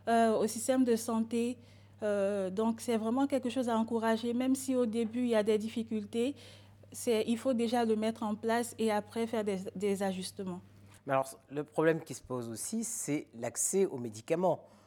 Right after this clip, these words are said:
Speaker 2: sur un continent où ils ne sont pas produits.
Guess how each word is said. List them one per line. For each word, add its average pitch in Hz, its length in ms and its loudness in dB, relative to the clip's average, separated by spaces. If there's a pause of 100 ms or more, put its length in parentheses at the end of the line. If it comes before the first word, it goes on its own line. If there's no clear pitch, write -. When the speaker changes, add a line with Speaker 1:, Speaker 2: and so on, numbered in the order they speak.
(180)
Speaker 2:
sur 127 220 -4
un 131 60 -4
continent 139 680 0 (200)
où 135 200 -6 (720)
ils 127 80 -8
ne 120 40 -4
sont 113 140 -8
pas 120 140 -4
produits. 160 420 -2